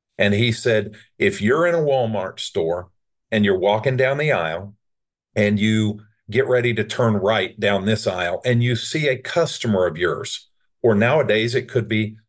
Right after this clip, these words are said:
a partner of ours or somebody in our network, and you see them, even if they're not really happy with you at that point, for whatever reason,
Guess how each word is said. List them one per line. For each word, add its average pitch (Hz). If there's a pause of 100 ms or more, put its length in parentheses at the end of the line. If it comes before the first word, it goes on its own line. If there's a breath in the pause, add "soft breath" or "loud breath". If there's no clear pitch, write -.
a 110
partner 110
of 85
ours 76
or 98 (120)
somebody 139
in 127
our 123
network, 117 (440 soft breath)
and 131
you 127
see 185
them, 101 (140)
even 202
if 160
they're 135
not 123 (300)
really 131
happy 120
with 95
you 98
at 87
that 95
point, 90 (140)
for 107
whatever 175
reason, 190